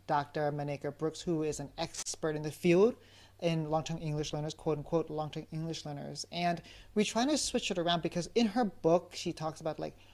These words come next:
why are we, when we describe long-term English learners in a deficit way, they stay in that, um, that whirlpool of, um, low expectations. And that low expectations means they don't have access to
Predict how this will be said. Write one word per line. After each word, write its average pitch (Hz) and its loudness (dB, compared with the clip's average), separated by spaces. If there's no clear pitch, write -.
why 226 2
are 190 2
we, 170 2
when 202 4
we 240 4
describe 156 2
long-term 170 -2
English 160 -4
learners 147 -4
in 143 -8
a 139 -8
deficit 147 -4
way, 156 0
they 175 2
stay 165 0
in 151 -8
that, 139 -6
um, 147 -6
that 151 -2
whirlpool 190 6
of, 147 -2
um, 156 -6
low 180 8
expectations. 170 0
And 170 -2
that 185 2
low 214 6
expectations 202 -2
means 180 0
they 160 0
don't 165 2
have 185 -2
access - -8
to 147 -10